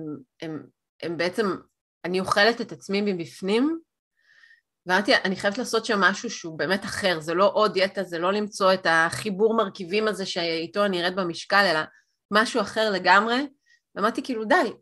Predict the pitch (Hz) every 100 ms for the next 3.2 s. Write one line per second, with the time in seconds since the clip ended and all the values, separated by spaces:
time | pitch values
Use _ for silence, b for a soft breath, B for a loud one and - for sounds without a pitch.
0 | - 226 262 285 254 233 170 165 - 185
1 | 233 214 208 - 196 190 185 165 151 156
2 | 160 _ _ _ _ _ _ 175 175 175
3 | 175 170